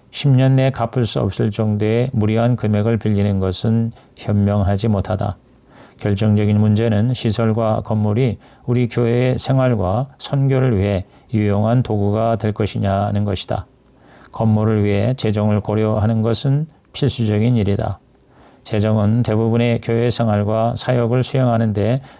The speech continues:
꼭 필요한 요소다. 초대 교회에서는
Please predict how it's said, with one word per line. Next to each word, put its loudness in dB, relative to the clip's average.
꼭 -2
필요한 0
요소다. -2
초대 0
교회에서는 0